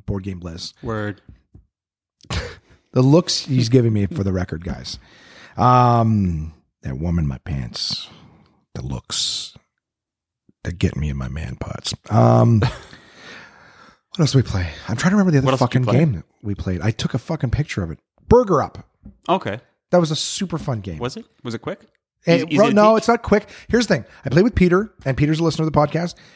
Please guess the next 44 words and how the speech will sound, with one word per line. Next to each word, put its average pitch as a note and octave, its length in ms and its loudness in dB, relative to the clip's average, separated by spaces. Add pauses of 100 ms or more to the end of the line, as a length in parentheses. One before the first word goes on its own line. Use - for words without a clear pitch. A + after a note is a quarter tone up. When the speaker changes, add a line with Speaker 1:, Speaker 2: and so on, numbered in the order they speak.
(140)
Speaker 1:
I - 60 -6
played E3 140 4
with A3 120 0
Peter. D#3+ 220 4
Peter, A#3 600 -2 (120)
uh, A2+ 600 0 (460)
likes C3 520 2
to D#3+ 100 -4
take D3+ 280 2
his C3+ 140 0
time A#2+ 600 2 (720)
on A2 160 0
his G#2+ 120 -2
turn. G#2+ 380 -2
Speaker 2:
That A#2 220 2
is C#3+ 160 -2
called A#2 380 0
analysis A#2 800 -2 (400)
paralysis. G#2 640 -4
Speaker 1:
Analysis D3+ 560 4
paralysis. C#3+ 720 2
Speaker 2:
That's - 160 -10
what G#2+ 80 -6
it's - 80 -10
called. - 180 -12
Speaker 1:
That's A2 140 -4
what A#2 40 -2
he's A2+ 80 -2
got, B2+ 120 0
and A2 80 -4
he's A#2+ 100 -4
a A2 40 -4
paramedic, A#2 440 0
so G#2 140 -4
maybe G#2+ 220 -4
he G2+ 60 -4
can G#2 100 -8
find G2+ 200 -4
treatment F2+ 280 -10
for E2 120 -10
it. - 160 -16
Speaker 2:
Yeah. G#2 140 -8 (380)
Speaker 1:
But, C3 320 4
um, A2+ 580 -4